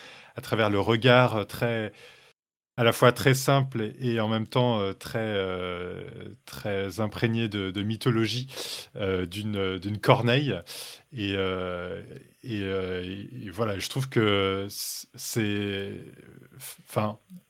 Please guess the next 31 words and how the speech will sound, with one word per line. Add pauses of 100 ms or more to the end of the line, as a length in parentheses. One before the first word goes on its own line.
(300)
il
y
a
un
côté
presque
animalier,
documentaire
animalier
parfois, (340)
<laughs>
quand
on
lit
ce, (300)
ce
bouquin. (440)
Et
en
même
temps,
ça
dit
énormément
de
choses,
euh,
de
l'évolution
de
l'humanité.